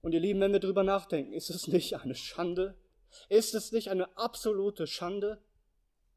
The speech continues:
Ein liebevoller Vater,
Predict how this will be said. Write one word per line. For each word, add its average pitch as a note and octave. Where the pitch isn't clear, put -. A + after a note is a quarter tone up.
Ein F3+
liebevoller G#3+
Vater, -